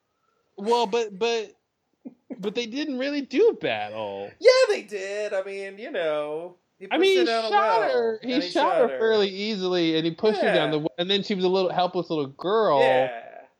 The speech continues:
Speaker 1: which was kind of a defense mechanism, but it didn't really
Speaker 2: Yeah.
Speaker 1: work.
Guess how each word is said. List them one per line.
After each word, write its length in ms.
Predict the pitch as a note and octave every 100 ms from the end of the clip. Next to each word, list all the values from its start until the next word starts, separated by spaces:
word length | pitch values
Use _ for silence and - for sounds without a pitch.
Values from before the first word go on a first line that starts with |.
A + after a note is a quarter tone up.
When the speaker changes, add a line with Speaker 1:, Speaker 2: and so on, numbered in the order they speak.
| -
Speaker 1:
which 160 | F4+
was 180 | D#4+ C#4+
kind 260 | - D3+ E3
of 120 | D#3
a 40 |
defense 360 | C#3+ C3 D3 C3
mechanism, 640 | B2+ A#2+ B2+ A#2+ B2+ C3+
but 200 | C3 C3+
it 60 | C3
didn't 220 | D3 C#3+
really 200 | C#3+ C3+
Speaker 2:
Yeah. 280 | B2+ A2+ A2+
Speaker 1:
work. 220 | D#3 F#3